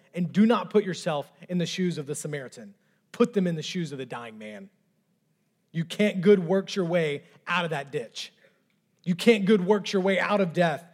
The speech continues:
You're too far gone for that. You need a savior, a healer. And Jesus says that's why he went to the cross, to take that label of sinner off of you and put it onto himself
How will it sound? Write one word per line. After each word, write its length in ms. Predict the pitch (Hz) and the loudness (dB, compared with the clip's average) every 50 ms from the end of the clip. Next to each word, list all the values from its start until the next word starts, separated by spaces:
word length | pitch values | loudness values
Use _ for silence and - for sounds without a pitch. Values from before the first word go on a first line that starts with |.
| _ _ _ | _ _ _
You're 120 | 196 208 | 2 2
too 200 | 208 - 247 247 | 4 4 2 2
far 200 | - 247 233 202 | 4 6 6 6
gone 280 | 190 180 180 180 175 170 | 6 4 4 2 2 0
for 100 | - 170 | -2 -2
that. 260 | 160 165 151 139 - - - - | 0 0 0 -2 -6 -12 -6 0
You 140 | - 220 226 | 4 6 6
need 180 | 254 269 262 | 8 8 8
a 60 | 240 208 | 6 4
savior, 760 | - - - - 240 254 277 277 240 262 226 185 160 - - - - - | 4 2 4 6 8 8 8 6 4 4 4 4 4 0 -6 -14 -4 2
a 140 | 202 220 196 | 4 4 4
healer. 540 | - - 262 285 294 294 269 226 185 147 - - - - | 4 4 4 4 4 6 6 6 6 4 0 -4 -4 0
And 160 | - 262 247 | 4 4 4
Jesus 320 | 180 214 285 262 247 247 - | 6 4 4 2 2 4 8
says 220 | 269 262 240 196 | 8 8 8 8
that's 400 | 185 226 269 320 381 381 - - | 4 4 8 8 8 8 6 4
why 160 | 370 349 339 | 4 6 6
he 40 | 311 | 6
went 180 | 302 311 294 214 | 6 2 0 0
to 80 | 277 | 0
the 80 | 247 254 | -2 0
cross, 540 | - 226 254 233 180 - - - - - - _ _ _ _ _ _ _ _ _ _ _ _ _ _ | 4 4 4 4 2 0 -6 -10 -14 -16 -18 _ _ _ _ _ _ _ _ _ _ _ _ _ _
to 120 | - 247 240 | 4 4 4
take 500 | - - - - 311 370 381 - - - | 4 4 6 8 8 8 6 4 2 4
that 300 | 302 294 285 269 247 254 | 6 6 6 4 2 4
label 560 | 254 269 277 285 294 277 254 196 165 - - - - - | 8 10 10 10 10 8 8 6 6 4 -2 -10 -2 2
of 180 | 220 233 214 - | 2 4 4 2
sinner 560 | - - - 262 294 285 269 220 180 139 - - - - _ - | 0 0 6 8 10 10 10 10 6 4 2 -6 -20 -10 _ 2
off 420 | 240 262 302 330 320 320 - - | 6 10 10 10 10 8 4 -2
of 320 | 269 - 269 285 233 214 | 4 8 10 10 10 10
you 380 | 240 277 294 294 247 190 139 - - - _ _ _ _ _ _ _ _ _ _ _ _ _ _ _ _ _ _ _ _ _ - | 6 4 6 6 6 4 2 0 -6 -20 _ _ _ _ _ _ _ _ _ _ _ _ _ _ _ _ _ _ _ _ _ 0
and 220 | 214 220 214 175 | 4 4 4 4
put 240 | 214 - 262 311 339 | 4 6 6 8 8
it 80 | 339 311 | 8 6
onto 340 | 302 294 294 277 - - 294 | 6 8 6 6 4 2 2
himself 720 | 269 254 196 - 277 277 269 262 240 208 - - - - | 2 2 2 4 4 6 6 6 4 2 -2 -6 -20 -20